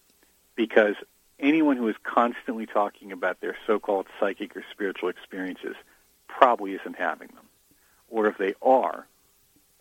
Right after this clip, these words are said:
doesn't understand them. Only in silence do we grow. Only in silence do we allow our dreams and our insights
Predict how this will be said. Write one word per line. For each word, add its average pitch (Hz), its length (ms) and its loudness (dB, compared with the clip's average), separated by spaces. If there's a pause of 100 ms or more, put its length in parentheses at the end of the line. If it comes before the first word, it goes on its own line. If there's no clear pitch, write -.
(240)
doesn't 104 300 -4
understand 90 600 -8
them. - 160 -18 (1800)
Only 143 380 6
in 95 100 -4 (100)
silence 87 420 -4 (340)
do 104 100 -2
we 95 120 -2
grow. 90 360 0 (720)
Only 123 340 6
in 98 80 -2 (100)
silence 95 400 -2
do 104 60 -8
we 95 100 -2
allow 98 580 2
our 95 180 -2
dreams 104 480 -6 (500)
and 90 120 -10
our 95 100 -2
insights 104 580 -2